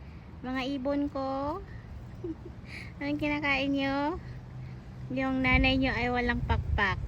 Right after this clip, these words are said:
Papaliparin ko sila lahat. Lipad kayo. Ang ganda nilang tignan. Kita nyo ba sila? Ayun.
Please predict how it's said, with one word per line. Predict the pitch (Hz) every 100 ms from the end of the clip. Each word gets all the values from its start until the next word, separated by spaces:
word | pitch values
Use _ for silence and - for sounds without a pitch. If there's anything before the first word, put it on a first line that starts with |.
| - - - - - - - - - - - - - - - - - - - -
Papaliparin | 233 - 233 226 226 233
ko | 233
sila | 240 214 208
lahat. | 202 202 190 - - - - - - -
Lipad | 240 285 285 -
kayo. | 285 285 254 226 226 - - - - - - - - - - - - - - - - - 247
Ang | 240
ganda | 262 277
nilang | 285 277 269
tignan. | 269 254 247 247 240 -
Kita | 269 294
nyo | 330
ba | 320
sila? | 311 233 190 208 240 - - - - - - - - - - - -
Ayun. | 262 294 330 277